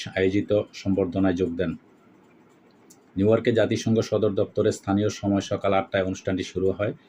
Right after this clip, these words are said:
যেখানে জাতিসংঘ সাধারণ পরিষদের ঊনাশিতম অধিবেশনে যোগদানকারী বিশ্ব নেতাদের স্বাগত জানান সংস্থাটির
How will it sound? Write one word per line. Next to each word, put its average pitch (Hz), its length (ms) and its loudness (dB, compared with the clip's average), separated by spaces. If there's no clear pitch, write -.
যেখানে 98 380 2
জাতিসংঘ 107 520 0
সাধারণ 101 380 0
পরিষদের 101 500 0
ঊনাশিতম 95 580 -2
অধিবেশনে 98 600 0
যোগদানকারী 95 600 2
বিশ্ব 90 320 -6
নেতাদের 95 320 0
স্বাগত 92 420 -4
জানান 92 280 2
সংস্থাটির 95 640 -4